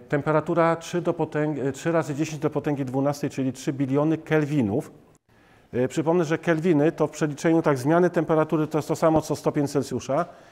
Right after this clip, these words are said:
tylko trzeba tam dodać czy odjąć dwieście siedemdziesiąt trzy, ale to czy jest sens o tym mówić, y, o tym dodawaniu czy dodawaniu dwustu siedemdziesięciu trzech, jak jest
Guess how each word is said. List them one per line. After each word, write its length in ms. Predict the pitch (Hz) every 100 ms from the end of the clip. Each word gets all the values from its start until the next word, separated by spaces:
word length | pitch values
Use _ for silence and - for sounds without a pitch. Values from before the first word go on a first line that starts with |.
| -
tylko 200 | - 156
trzeba 500 | 156 165 156 156 151 - - - _
tam 300 | - 135 139
dodać 380 | 131 151 143 -
czy 140 | 156 120
odjąć 320 | 135 143 113
dwieście 320 | 120 156 156
siedemdziesiąt 560 | 156 147 139 143 147 -
trzy, 260 | - 175
ale 120 | 151
to 120 | 156 151
czy 140 | 160
jest 180 | 160 156
sens 160 | 156
o 60 | 160
tym 180 | 160 156 -
mówić, 300 | 156 170 - - - _ _ -
y, 140 | 131 123
o 60 |
tym 140 | 135 151
dodawaniu 420 | 147 147 151 151
czy 100 | 151
dodawaniu 380 | 147 151 156 147
dwustu 320 | 123 156 160
siedemdziesięciu 600 | 156 147 147 143 156 156
trzech, 240 | - 160
jak 160 | 151 139
jest 240 | 151 151